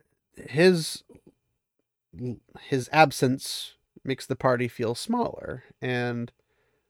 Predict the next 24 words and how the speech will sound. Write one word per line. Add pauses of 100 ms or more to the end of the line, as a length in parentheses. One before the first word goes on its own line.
(340)
and
maybe
a
man
with
a
sword's
just
kinda
useful
to
have
around.
Like,
well,
you'll
hopefully
become
an
Aes
Sedai
eventually,
right?
And